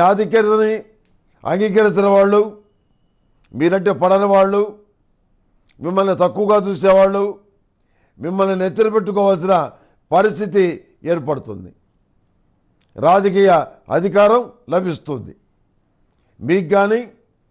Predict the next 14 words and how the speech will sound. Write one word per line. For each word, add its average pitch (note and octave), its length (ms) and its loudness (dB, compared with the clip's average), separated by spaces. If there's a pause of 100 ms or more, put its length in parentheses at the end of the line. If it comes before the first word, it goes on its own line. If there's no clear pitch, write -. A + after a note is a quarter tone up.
(460)
మీరు F3+ 220 2 (340)
నిలబెట్టిన F#3+ 520 -2 (480)
అభ్యర్థులకు D#3+ 580 -2
కానీ. G2 200 -8 (1200)
ఈ - 20 2 (100)
రాశిలో F#3 360 2
జన్మించిన F3+ 460 0
వారు F#3 180 4 (840)
మహాతీర్థ F3+ 500 0 (100)
పొడితోటి, F3+ 460 -2 (1040)
సిద్ధగంధంతోటి, F3+ 840 0 (1300)
పరిమళ G3 400 2
గంధంతోటి, F3+ 580 -2 (1500)
సుమంగళి G#3 460 2